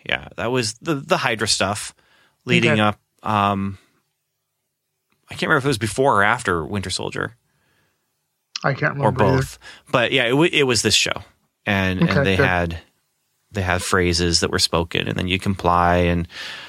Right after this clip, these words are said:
Speaker 1: um, yeah.
Speaker 2: That's
Speaker 1: It
Speaker 2: right. It was the, uh, it was when, when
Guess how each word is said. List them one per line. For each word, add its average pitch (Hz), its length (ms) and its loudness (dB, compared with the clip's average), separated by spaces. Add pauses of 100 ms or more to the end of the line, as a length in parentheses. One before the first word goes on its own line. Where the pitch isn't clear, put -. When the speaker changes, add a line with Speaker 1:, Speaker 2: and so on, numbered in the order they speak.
(140)
Speaker 1:
um, 87 480 -2 (1900)
yeah. 139 140 2 (360)
Speaker 2:
That's 220 240 2
Speaker 1:
It 262 40 4
Speaker 2:
right. 240 160 2
It 180 100 -4
was 190 220 0
the, 202 180 2
uh, 165 280 4 (100)
it 175 60 -2
was 170 420 -2
when, 180 480 0
when 165 640 2